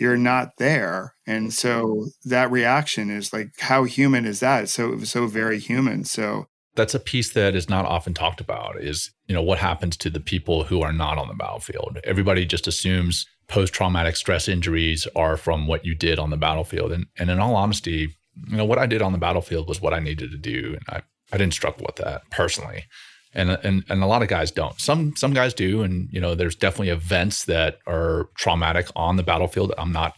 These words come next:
Speaker 2: discounting that in any shape, form, or fashion. But what is not talked about is what, what happens off of the battlefield, or what happens when you are not on the battlefield and you have friends and brothers who are. And that's, that's where I wasn't prepared for that.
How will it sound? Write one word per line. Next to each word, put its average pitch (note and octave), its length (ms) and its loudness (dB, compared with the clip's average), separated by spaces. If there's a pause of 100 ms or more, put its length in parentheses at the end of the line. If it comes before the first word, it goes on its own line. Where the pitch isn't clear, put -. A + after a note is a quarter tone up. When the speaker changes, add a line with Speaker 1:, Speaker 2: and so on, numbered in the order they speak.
Speaker 2:
discounting F2 480 -2
that E2 240 -2 (120)
in F2 140 -2
any F2+ 180 2
shape, E2+ 260 2
form, D#2+ 180 -6
or D2+ 60 -4
fashion. - 460 -6 (100)
But F2+ 240 0 (420)
what G#2 160 2
is F#2 80 2
not F#2+ 300 2
talked E2+ 240 -4
about E2 240 0
is - 160 -4
what, - 140 -2 (120)
what G2 180 0
happens E2 420 0 (140)
off E2+ 220 0
of - 120 -8
the F2 80 -6
battlefield, - 680 -6 (160)
or G2 120 2
what F#2 160 2
happens E2+ 340 0
when E2+ 180 0
you E2+ 180 0
are D#2+ 120 2
not F2 280 2
on F2 140 2
the E2+ 60 0
battlefield E2 520 0
and D#2 100 -8
you E2 60 -4
have E2 260 -2
friends D#2+ 420 -2
and E2 100 -4
brothers D#2 300 0
who - 160 -6
are. - 280 -4 (300)
And F#2+ 100 2
that's, E2+ 240 0
that's E2 400 -2
where E2+ 280 2
I E2+ 80 2
wasn't E2+ 340 0
prepared E2 400 -6
for D#2 100 -6
that. - 260 -4